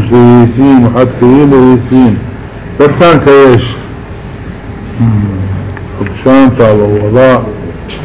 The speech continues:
وحا إمادونا وحا يعني قرينه واه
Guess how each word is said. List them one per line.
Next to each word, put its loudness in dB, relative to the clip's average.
وحا 0
إمادونا 2
وحا 0
يعني 4
قرينه 2
واه 4